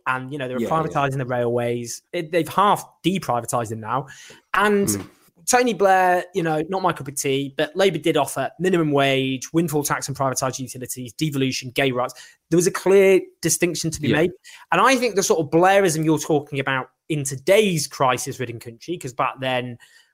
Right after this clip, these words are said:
Speaker 1: we had the financial sector bubble powering growth, and Labour could say, "We'll take some of
Speaker 2: Mm-hmm.
Speaker 1: that growth and put it in public services."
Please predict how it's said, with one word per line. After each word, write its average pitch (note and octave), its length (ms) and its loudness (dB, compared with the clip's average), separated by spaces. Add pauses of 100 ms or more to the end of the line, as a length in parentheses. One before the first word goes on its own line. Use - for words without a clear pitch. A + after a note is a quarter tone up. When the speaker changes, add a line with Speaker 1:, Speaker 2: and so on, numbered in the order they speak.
Speaker 1:
we C3+ 140 0
had C3+ 100 0
the C#3 60 -4
financial C3+ 560 0
sector B2 580 -4 (680)
bubble B2+ 580 0
powering B2+ 420 0
growth, C3 480 0
and A#2+ 100 -8
Labour C3 240 0
could A#2+ 160 -6
say, B2 200 0
"We'll A#2+ 100 -8
take D3+ 220 -2
some - 120 -2
of A#2+ 60 -2
Speaker 2:
Mm-hmm. G2 100 -4
Speaker 1:
that G2 60 -8
growth B2 160 -2
and B2+ 100 -18
put C#3+ 100 -2
it C#3 40 -4
in C3 60 -8
public B2+ 240 -6
services." D3 520 -4